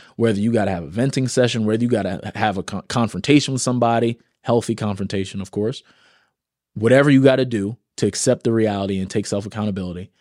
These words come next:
And you can start saying, "You know what? I'm gonna start honoring my word to myself." So if, if it, if you need to start doing like I did and say, "Well,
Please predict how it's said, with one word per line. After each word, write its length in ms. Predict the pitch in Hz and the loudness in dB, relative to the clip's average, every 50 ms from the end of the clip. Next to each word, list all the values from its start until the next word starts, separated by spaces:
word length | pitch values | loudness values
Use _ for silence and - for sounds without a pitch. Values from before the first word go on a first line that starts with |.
| _ _ _ _ _ - _ _ _ - | _ _ _ _ _ -20 _ _ _ -2
And 180 | 110 104 101 | -2 0 4
you 140 | 110 123 131 | 4 4 4
can 200 | 131 - 117 107 | 4 2 0 0
start 360 | 101 - - 120 117 117 - | 0 0 2 4 4 4 2
saying, 260 | - - 113 107 104 107 | 0 -2 -2 0 0 0
"You 60 | 110 | 0
know 120 | 113 110 | 2 2
what? 180 | 113 113 110 - | 2 2 0 0
I'm 80 | 110 | 0
gonna 140 | 120 123 117 | 0 2 0
start 300 | - - 113 107 - - _ | 2 0 0 0 0 -2 _
honoring 460 | 110 113 117 120 123 120 120 120 120 117 | 0 2 2 2 4 2 2 2 2 2
my 160 | 110 104 101 - | 0 -2 -2 -2
word 240 | 107 104 104 98 - | -2 -2 -2 -2 -4
to 60 | - | -4
myself." 560 | 101 98 98 92 - - 95 90 90 90 - _ _ _ _ _ _ _ _ | -6 -6 -6 -6 -6 -6 -6 -6 -8 -10 -14 _ _ _ _ _ _ _ _
So 480 | - - 120 110 107 101 98 98 95 - _ _ _ _ | 0 2 2 4 4 2 2 0 -4 -8 _ _ _ _
if, 360 | - 110 107 92 - - - _ _ | -6 -4 -4 -4 -6 -10 -18 _ _
if 300 | - 104 101 90 - 110 | -6 -4 -4 -4 0 0
it, 180 | 113 110 - - | 0 0 0 -2
if 120 | 104 104 95 | -4 -4 -2
you 140 | 104 117 123 | 0 0 2
need 180 | 127 123 113 | 2 2 2
to 80 | 113 110 | 0 0
start 400 | - - 120 120 107 - 107 107 | 4 4 4 4 4 0 -2 0
doing 260 | 120 123 123 120 117 | 4 4 4 4 4
like 160 | 117 110 110 | 2 2 2
I 140 | 117 120 123 | 4 4 4
did 220 | 117 123 123 117 | 6 6 4 6
and 120 | 117 110 104 | 4 2 0
say, 280 | - 120 117 117 117 | 2 2 4 4 4
"Well, 400 | 110 107 113 117 117 117 113 113 | 4 4 6 6 6 6 4 2